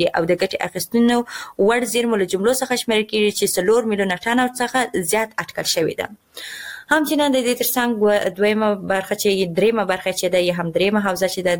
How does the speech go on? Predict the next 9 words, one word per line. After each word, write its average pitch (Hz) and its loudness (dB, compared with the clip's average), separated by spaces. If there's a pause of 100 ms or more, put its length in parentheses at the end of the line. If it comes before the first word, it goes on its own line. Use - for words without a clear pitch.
د - 2 (200)
قق-، 175 -6 (640)
م، 185 4
د 175 0
کش، 202 0 (400)
آه، 190 0 (100)
قرې 208 4 (100)
د - 2 (100)
نفتو 208 -2